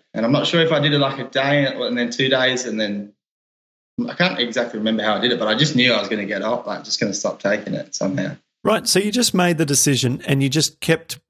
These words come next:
Speaker 2: at it, and you, sounds like you slightly increased this, the distance between when you took it, and you just eventually found that you could get by without it. Was
Speaker 1: Yeah,
Speaker 2: that
Speaker 1: and I
Speaker 2: it?
Speaker 1: knew it was the diet that was, that was helping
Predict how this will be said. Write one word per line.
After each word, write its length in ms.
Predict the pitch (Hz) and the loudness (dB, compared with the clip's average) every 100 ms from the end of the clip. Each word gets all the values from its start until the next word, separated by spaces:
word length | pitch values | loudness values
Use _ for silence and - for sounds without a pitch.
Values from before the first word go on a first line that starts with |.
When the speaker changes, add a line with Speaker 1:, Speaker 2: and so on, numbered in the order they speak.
| - | -2
Speaker 2:
at 180 | 120 117 | 0 2
it, 180 | - _ - | -2 _ -2
and 380 | 131 127 123 123 | 0 2 0 0
you, 300 | 123 123 - - _ _ _ _ _ | 0 -2 -6 -18 _ _ _ _ _
sounds 320 | - 147 143 | 2 4 4
like 120 | 151 | 2
you 300 | 147 127 - - | 2 0 -2 -4
slightly 880 | - - 139 143 147 143 143 135 | -2 0 2 4 2 0 -2 0
increased 580 | 131 117 - 131 113 - | -2 -2 -2 0 0 -2
this, 340 | 127 117 - - - | -2 0 -2 -6 -6
the 100 | 107 | 0
distance 440 | 123 - 127 104 | 0 2 0 0
between 760 | 127 120 - 127 127 123 120 - | -2 -2 -2 2 2 2 -2 -4
when 200 | 190 123 | -2 0
you 80 | 127 | 0
took 200 | - 127 | -2 -2
it, 140 | 135 - _ _ _ | -2 -2 _ _ _
and 160 | 147 156 | 2 2
you 80 | 156 | 2
just 320 | 202 196 175 | 2 0 0
eventually 500 | 135 147 143 147 131 | 2 2 0 -2 -2
found 400 | - 135 131 127 | 0 0 2 0
that 120 | - | -2
you 160 | 127 117 | -4 -2
could 220 | 131 113 | -2 0
get 280 | 131 - - | -2 -2 -2
by 340 | 127 120 120 107 _ _ | 0 0 -2 -6 _ _
without 360 | 131 127 226 - | 0 2 2 -2
it. 120 | - | -4
Was 140 | - 135 | 2 4
Speaker 1:
Yeah, 120 | 139 | 4
Speaker 2:
that 60 | 135 | 4
Speaker 1:
and 0 | |
I 40 | |
Speaker 2:
it? 40 | 147 160 | 2 2
Speaker 1:
knew 60 | 143 | -2
it 140 | 135 - | -6 -18
was 120 | 120 | -8
the 120 | 123 | -4
diet 400 | 113 113 113 - | -2 0 0 -4
that 140 | - - | -8 -14
was, 260 | 101 - - - | -10 -10 -10 -8
that 140 | 82 95 | -8 -6
was 160 | 101 | -4
helping 500 | 104 101 104 98 95 | -2 -2 -4 -6 -6